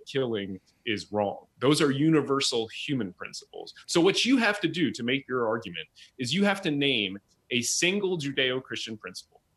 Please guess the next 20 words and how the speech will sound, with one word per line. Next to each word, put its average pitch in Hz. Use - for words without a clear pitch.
And 117
that 156
means 165
something 156
that's 120
unique 123
and 147
original 110
to -
Judeo-Christianity 104
that 135
positively 151
influenced 107
the 107
founding 101
of 92
the 95
United 92
States -
of -